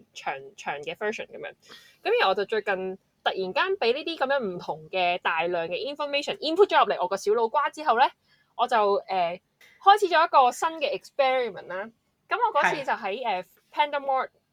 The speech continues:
Speaker 1: 即係 Food Panda Mart 嗰度呢，就 order 咗好多嘢食返嚟咁樣。就我好鍾意海-，我鍾意食海鮮，即係有三文啊，有蠔啊，有帶子啊，
Speaker 2: 係。
Speaker 1: 有蝦啊咁樣嗰啲啦，咁全部都嚟到啦。
Speaker 2: 嗯。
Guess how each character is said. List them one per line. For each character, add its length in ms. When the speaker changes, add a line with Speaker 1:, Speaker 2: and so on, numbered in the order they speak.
Speaker 1:
即 80
係 60
Food 140
Panda 240
Mart 240
嗰 120
度 120
呢， 140
就 100
order 380
咗 120
好 100
多 140
嘢 140
食 160
返 180
嚟 60
咁 220
樣。 140
就 120
我 60
好 40
鍾 140
意 100
海-， 240
我 120
鍾 100
意 40
食 60
海 120
鮮， 240
即 80
係 100
有 80
三 300
文 200
啊， 240
有 240
蠔 420
啊， 240
有 140
帶 300
子 140
啊， 240
Speaker 2:
係。 40
Speaker 1:
有 100
蝦 240
啊 400
咁 80
樣 120
嗰 120
啲 120
啦， 140
咁 140
全 160
部 100
都 100
嚟 160
到 100
啦。 140
Speaker 2:
嗯。 60